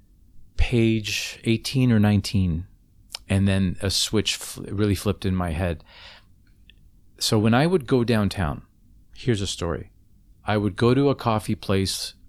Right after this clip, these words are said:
uh, locally underground, and I would always want to get a coffee. I always wanted to get, I think it, it, it at the time, uh, I always wanted to get, I, th-, I think, a me-,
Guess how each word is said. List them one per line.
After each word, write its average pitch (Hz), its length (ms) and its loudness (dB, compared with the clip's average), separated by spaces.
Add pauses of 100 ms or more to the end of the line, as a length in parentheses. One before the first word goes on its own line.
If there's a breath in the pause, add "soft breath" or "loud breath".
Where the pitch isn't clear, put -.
(140)
uh, 101 520 -2
locally 101 380 0
underground, 92 720 -2 (160)
and 98 140 2
I 95 80 2
would 98 120 2
always 110 240 2
want 101 220 2
to 104 60 2
get 92 140 -2
a 107 60 0
coffee. - 600 -6 (760 loud breath)
I 143 200 4
always 165 220 0
wanted 139 280 0
to 120 100 -4
get, 104 340 2 (380)
I 92 100 -8
think 143 300 -4
it, 151 100 0 (200)
it, 123 260 -4
it 127 120 -4 (220)
at 107 140 -2
the 107 80 -2
time, 98 600 -2 (300)
uh, 95 540 0
I 104 120 0
always 135 180 2
wanted 147 240 0
to 123 80 -2
get, 113 240 2
I, 101 80 -2
th-, 104 240 -6 (100)
I 101 140 -2
think, - 500 -6
a 120 40 2
me-, 107 200 0